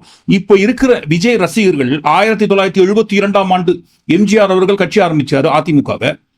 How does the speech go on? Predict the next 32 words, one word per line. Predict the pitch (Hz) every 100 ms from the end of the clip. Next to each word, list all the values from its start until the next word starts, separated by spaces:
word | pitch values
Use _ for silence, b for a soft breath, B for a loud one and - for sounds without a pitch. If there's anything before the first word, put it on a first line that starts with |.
| _ _
எழுபத்தி | 165 226 254 220
ஏழுல | 208 190
ஆட்சி | 208 208 170
பிடிக்கலையா? | 175 151 156 202 _
அஞ்சே | 185 190 202
வருஷம் | 175 175 135
இடைவெளியில. | 147 180 139 104 143 180 _ _ _ _ - -
அப்ப | - 143
பாருங்க, | 170 214 202
விஞ்ஞானம் | 165 208 208 202 196
வளர்றதுக்கு | 190 202 185 175
முன்னாடி | 175 180 165 - -
சோஷியல் | 202 202 180
மீடியாலாம் | 170 170 175 160
இல்ல. | 147 120 - _ _ _ 120
அவ்வளோ | 135 165 160
பிரபலமான | 151 190 202 214
நடிகருக்கு | 196 202 196 214
அஞ்சு | 190 202
வருஷம் | 202 180
தேவைப்பட்டுச்சு. | 175 160 143 123 127 B B
ஆனா | 190 202
இப்ப | 185 214
அப்படிலாம் | 185 202 185
கிடையாதுங்களே. | 180 185 120 - - _ _ _ _ _ -
சோஷியல் | 208 214 180
மீடியா | 180 165 151
பவர் | 156 202 175
இருக்கு. | 147 - - _ _ _ -
சும்மா | 190 220 202
ஓட்டு | 233 196
போடுங்கன்னு | 208 196 208 214